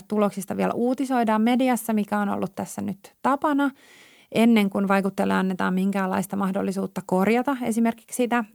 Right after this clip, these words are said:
virheellistä merkintää, niin se on,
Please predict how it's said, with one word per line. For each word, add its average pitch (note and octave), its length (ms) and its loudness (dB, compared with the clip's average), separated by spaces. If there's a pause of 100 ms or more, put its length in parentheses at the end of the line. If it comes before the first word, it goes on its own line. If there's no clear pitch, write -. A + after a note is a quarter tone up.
(120)
virheellistä G#3+ 560 0
merkintää, A#3 640 2 (600)
niin G#3 360 4 (160)
se G#3+ 180 0
on, G#3 220 2